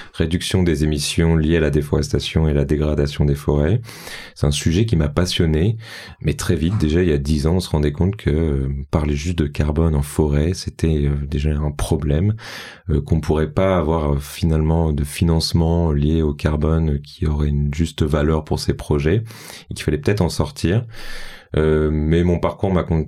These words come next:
m'a permis aussi de découvrir, euh, bah, les impacts de ces projets et de vouloir les soutenir. Donc une de mes ambitions, c'était de dire, bah, demain, il faudrait que des entreprises aussi financent ces projets pour aider les porteurs de projets de terrain.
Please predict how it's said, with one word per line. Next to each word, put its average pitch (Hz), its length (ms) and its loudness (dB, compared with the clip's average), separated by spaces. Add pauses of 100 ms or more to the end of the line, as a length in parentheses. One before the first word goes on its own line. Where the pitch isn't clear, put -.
m'a 76 240 0
permis 82 440 2
aussi 85 280 0
de 73 280 4
découvrir, 78 580 2
euh, 73 140 4
bah, 71 180 4
les 71 220 2
impacts 78 340 0
de 78 100 2
ces 71 200 0
projets 78 480 2
et - 20 -2
de 76 60 -4
vouloir 76 280 2
les 78 100 2
soutenir. 78 460 0 (400)
Donc 71 140 0
une 87 160 2
de 85 80 4
mes 82 180 4
ambitions, 73 380 2
c'était 80 220 2
de 71 40 -2
dire, 90 140 2
bah, 71 220 2
demain, 71 240 2
il 104 60 2
faudrait 80 280 0
que 78 60 -4
des 73 180 0
entreprises 80 540 2
aussi 87 240 0
financent 98 600 0
ces - 200 -2
projets 78 440 0 (280)
pour 73 180 0
aider 78 160 2
les 87 80 2
porteurs 76 340 0
de - 60 -14
projets 82 300 0
de - 40 -12
terrain. 71 320 0